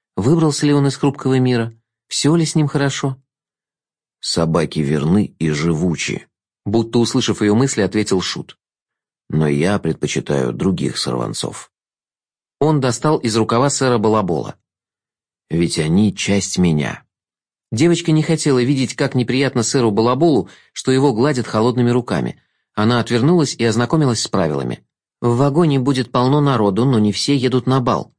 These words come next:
Ни с кем не разговаривайте, спите по очереди. Не дышите слишком часто,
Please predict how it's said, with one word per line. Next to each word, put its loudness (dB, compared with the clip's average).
Ни 2
с -4
кем 2
не 4
разговаривайте, 0
спите -4
по -2
очереди. -4
Не 2
дышите 0
слишком 0
часто, -4